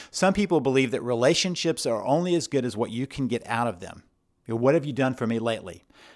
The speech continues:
Some people believe that relationships are going to end up being hurtful and painful because that's where they've been in the past.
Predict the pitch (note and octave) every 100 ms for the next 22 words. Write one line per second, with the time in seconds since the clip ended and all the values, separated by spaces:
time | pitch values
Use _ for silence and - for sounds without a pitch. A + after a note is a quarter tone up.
0 | _ - E3+ F#3 D#3 C3+ C#3 B2 B2 A2+
1 | B2 B2 D#3 E3 F#3+ F3+ A#2+ G#2 - -
2 | - _ _ _ _ _ _ _ _ -
3 | C#3 C#3 D3 E3 E3 C#3 D3 C3+ B2+ A#2+
4 | A#2+ B2 B2 G2+ C3+ - B2+ A#2+ E3 G3+
5 | - C#3 C3+ E3 D3 C#3+ - C3+ C3+ C#3
6 | C3 C3 B2 A#2 A2+ A#2 F3 F#3 - -
7 | _